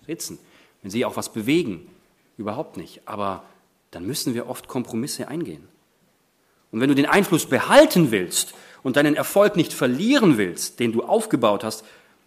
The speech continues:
dann musst du auf deinem weiteren Weg wieder Kompromisse eingehen.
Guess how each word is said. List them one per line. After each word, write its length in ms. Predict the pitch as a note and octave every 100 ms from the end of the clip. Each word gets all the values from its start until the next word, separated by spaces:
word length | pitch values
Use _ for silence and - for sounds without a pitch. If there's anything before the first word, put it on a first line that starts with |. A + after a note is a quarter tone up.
| -
dann 120 | B2
musst 200 | A3 -
du 40 |
auf 60 | F3
deinem 260 | C#3 B2+
weiteren 400 | A#2+ E3+ F#3 F3+
Weg 200 | F3 F#3
wieder 200 | F#3+ A#3+
Kompromisse 600 | A#2 G#2 - F#2 F2 F2
eingehen. 1120 | E2 D#2 D#2+ _ _ _ - _ _ - D#2+